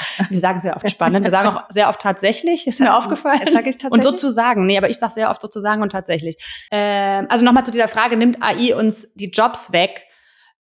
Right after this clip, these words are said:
Speaker 1: Ähm, ich würde sagen, nein. Es kann sicherlich an einigen Stellen etwas, ähm, abnehmen, aber es braucht immer noch den Menschen, der es sozusagen steuert, bedient. Ähm, aber wir werden nicht drum rumkommen, zumindest in vielen Branchen, uns mit, äh, K I näher zu beschäftigen.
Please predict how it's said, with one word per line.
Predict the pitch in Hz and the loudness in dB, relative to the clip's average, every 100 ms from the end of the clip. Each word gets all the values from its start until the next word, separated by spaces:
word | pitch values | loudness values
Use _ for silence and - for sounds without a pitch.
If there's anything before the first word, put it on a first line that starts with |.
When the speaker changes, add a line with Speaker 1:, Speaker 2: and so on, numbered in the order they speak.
| _ | _
Speaker 1:
Ähm, | 196 190 185 185 | 2 2 2 0
ich | 185 | 0
würde | 220 208 | 0 2
sagen, | 190 185 180 | 0 0 0
nein. | 175 208 190 170 196 233 233 | 2 2 2 2 4 4 2
Es | 185 - - | -2 -4 -6
kann | 214 214 | -2 0
sicherlich | 214 233 208 - | 2 2 2 0
an | - | -2
einigen | 160 214 202 | 0 0 0
Stellen | 202 - 202 208 208 | -2 2 2 2 0
etwas, | 185 190 196 196 - | -4 0 -2 -2 -4
ähm, | 190 185 180 | 0 0 0
abnehmen, | 180 - 202 185 185 196 220 247 240 | -2 0 2 4 4 2 4 4 2
aber | 202 202 | 2 2
es | 202 | 2
braucht | - 190 | -2 -4
immer | 214 220 | 0 2
noch | 208 - - | 0 -2 -14
den | - 196 190 | -2 0 2
Menschen, | 196 214 226 | 2 2 0
der | 202 185 | 2 2
es | 185 | 0
sozusagen | 190 185 185 180 | -6 -2 0 0
steuert, | 190 208 208 208 - | 0 2 4 2 -2
bedient. | 190 208 214 220 220 196 85 | -4 0 4 4 4 2 0
Ähm, | 185 190 196 196 | 2 2 0 -4
aber | - 190 240 240 | -2 0 2 0
wir | 190 | 0
werden | 190 220 | 0 0
nicht | 208 - | -2 -2
drum | 214 | -4
rumkommen, | 190 214 247 247 | -2 -2 0 2
zumindest | 247 208 208 | 2 -2 -6
in | - | -8
vielen | 208 196 | -6 -2
Branchen, | 180 196 214 | 0 0 0
uns | 190 220 | -4 -2
mit, | 196 - - | -4 -4 -4
äh, | 185 185 | -2 -2
K | 196 | -4
I | - 208 | -2 0
näher | 202 196 190 | 2 0 -2
zu | - | -4
beschäftigen. | 190 226 226 - 170 175 254 | -2 0 -2 -2 0 2 2